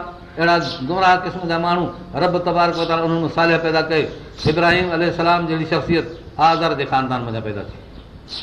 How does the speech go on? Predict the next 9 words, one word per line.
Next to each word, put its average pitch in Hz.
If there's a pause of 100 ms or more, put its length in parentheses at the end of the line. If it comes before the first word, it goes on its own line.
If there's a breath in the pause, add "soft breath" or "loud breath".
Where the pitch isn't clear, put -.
(1500)
اهڙي 175
طرح 170
وري 180
حضرت 170
نوح 185
عليه 180
السلام 175
جهڙو 170
شخص، 175